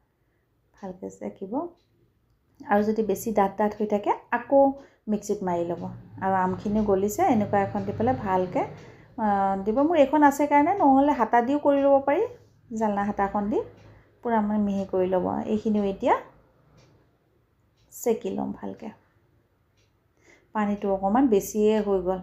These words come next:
কিয় পানী ঢালি থাকোঁতে জানো মাইচা মাত দিলে নেকি, পানীটো বেছিয়ে হৈ গ'ল।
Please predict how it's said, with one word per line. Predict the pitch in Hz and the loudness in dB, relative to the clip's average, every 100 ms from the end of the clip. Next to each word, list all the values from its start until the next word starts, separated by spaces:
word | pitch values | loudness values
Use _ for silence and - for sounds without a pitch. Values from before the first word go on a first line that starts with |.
| - _ _ _ _ _ _ _ _ _ _ - | -12 _ _ _ _ _ _ _ _ _ _ 0
কিয় | 254 240 240 233 220 | 6 8 8 4 0
পানী | 220 240 | 0 2
ঢালি | 247 262 | 2 2
থাকোঁতে | 269 247 277 | 2 2 2
জানো | 277 349 453 | 2 0 4
মাইচা | 254 220 247 | 4 4 4
মাত | 240 233 | 4 4
দিলে | 240 247 | 4 2
নেকি, | 247 262 370 | 2 2 2
পানীটো | 349 262 233 247 | 2 2 4 4
বেছিয়ে | 240 233 269 254 294 | 4 2 0 4 6
হৈ | 262 226 208 | 6 4 4
গ'ল। | 208 | 0